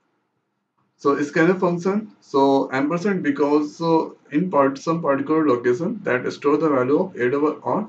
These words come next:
zero. So zero position I'm going to enter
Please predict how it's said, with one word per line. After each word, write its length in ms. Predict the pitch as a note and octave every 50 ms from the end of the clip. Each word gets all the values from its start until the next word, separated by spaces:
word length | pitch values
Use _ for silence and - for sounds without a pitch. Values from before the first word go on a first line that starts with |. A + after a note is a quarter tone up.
| - _ _
zero. 360 | - G#2+ G2+ F#2 E2 C#2+ C2+ _ _ _ _ _ _ _ _ _ _ _ _ _ _ _ _ _ _ _ _ _ _ _ _ _ _ _ _ _
So 360 | _ - B2+ A#2+ B2 A#2+ B2
zero 220 | A#2+ B2+ C3+ C#3+ D3
position 400 | D3+ D#3 D3+ D3 D#3 E3 D#3 - -
I'm 180 | B2 B2+ B2+ A#2+
going 240 | C3+ C3 C3+ C#3 C3+
to 100 | D3+ D3
enter 420 | C3+ B2+ B2 B2+ - E3+ F#3+ G#3